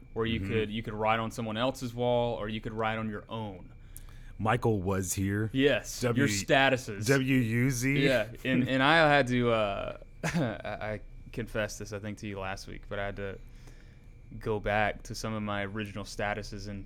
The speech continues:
Speaker 1: two thousand five, two thousand six, and, uh, delete them because,
Speaker 2: <laughs>
Speaker 1: um,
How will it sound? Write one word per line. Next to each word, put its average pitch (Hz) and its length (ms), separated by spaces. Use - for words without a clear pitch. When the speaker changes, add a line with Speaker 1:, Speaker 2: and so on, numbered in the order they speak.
Speaker 1:
two 110 180
thousand 101 280
five, 101 300
two 104 100
thousand 101 300
six, - 560
and, 98 300
uh, 95 220
delete 104 420
them 95 340
because, 104 680
Speaker 2:
<laughs> - 80
Speaker 1:
um, 101 640